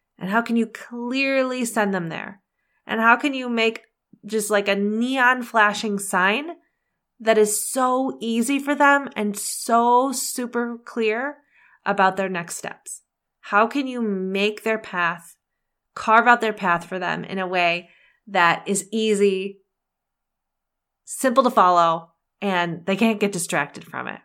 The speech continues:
right? So think about your call to action. My first encouragement is just to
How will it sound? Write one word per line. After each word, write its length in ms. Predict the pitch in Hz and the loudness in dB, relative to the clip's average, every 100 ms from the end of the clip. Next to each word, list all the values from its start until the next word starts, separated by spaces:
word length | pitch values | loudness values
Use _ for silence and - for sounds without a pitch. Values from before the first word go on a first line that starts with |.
| _ | _
right? 320 | - 165 175 - _ _ _ _ _ _ _ _ _ _ - | -4 -2 -4 -10 _ _ _ _ _ _ _ _ _ _ -8
So 160 | 254 | -6
think 260 | 247 285 302 | -4 -2 2
about 220 | 359 339 | 4 4
your 100 | 262 | 2
call 240 | 254 220 | 0 2
to 60 | 202 | 2
action. 460 | 175 170 - 180 170 | 0 -2 -4 -6 -2
My 160 | 165 | -4
first 400 | 175 214 226 233 | -4 -2 0 0
encouragement 520 | 220 208 208 196 190 | -4 -2 -2 -2 -4
is 120 | 185 175 | -4 -4
just 260 | 180 180 | -6 -4
to 340 | 175 170 160 | -6 -6 -6